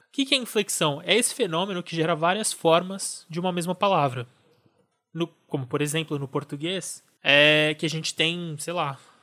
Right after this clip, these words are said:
cinquenta formas de conjugar um verbo. Numa língua sintética, nem faz sentido você falar de quantas formas uma palavra pode ter, na língua sintética que nem o Swahili ou o alemão. Porque se pode juntar coisas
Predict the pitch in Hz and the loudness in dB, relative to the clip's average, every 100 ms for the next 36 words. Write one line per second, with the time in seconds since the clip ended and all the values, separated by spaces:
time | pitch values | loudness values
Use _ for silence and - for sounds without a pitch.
0 | _ - - 139 165 175 139 - 156 156 | _ -10 -8 -2 -2 0 0 4 4 4
1 | 160 - _ _ _ 151 156 170 156 160 | -4 -8 _ _ _ -12 -4 0 0 0
2 | 151 165 165 135 117 _ _ _ 156 185 | -2 2 0 0 -8 _ _ _ 2 4
3 | 175 160 151 143 135 131 143 _ - - | 4 4 6 6 6 4 -2 _ -4 -2
4 | 151 135 190 214 - - 127 123 _ 156 | -2 2 2 4 2 2 0 0 _ -2
5 | 170 226 254 240 254 247 - 214 214 208 | 0 0 2 2 2 -2 -2 0 -2 -2
6 | 208 202 - 175 170 170 - _ - 180 | -2 -2 2 4 4 2 -8 _ 2 2
7 | 180 185 - 165 165 170 170 165 - 165 | 4 0 4 4 4 0 -2 -2 2 4
8 | 151 156 165 - - 143 127 _ 139 139 | 4 2 -2 -2 -4 -4 -6 _ -4 -2
9 | 143 - 143 147 143 - - 143 139 160 | -2 -2 -2 -2 -2 -6 -8 -6 -2 -2
10 | 139 139 139 151 175 147 120 _ _ - | -2 -4 -4 -4 -4 -6 -8 _ _ -20
11 | - _ _ 165 151 165 170 190 - - | -20 _ _ -6 2 4 6 4 -2 2
12 | 269 233 226 262 - 151 151 - 202 202 | 4 4 2 0 -2 -2 -2 0 2 4
13 | 214 135 117 - | 2 -2 -8 -10